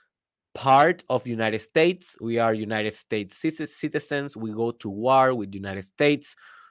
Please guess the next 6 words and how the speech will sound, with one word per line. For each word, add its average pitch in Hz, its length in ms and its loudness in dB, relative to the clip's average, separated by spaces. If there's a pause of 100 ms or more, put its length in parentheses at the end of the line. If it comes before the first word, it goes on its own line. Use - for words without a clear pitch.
(160)
Um, 98 540 0 (1160)
we 131 140 -2
pay 139 460 0
a 127 100 0
lot 117 220 0
of, 113 240 0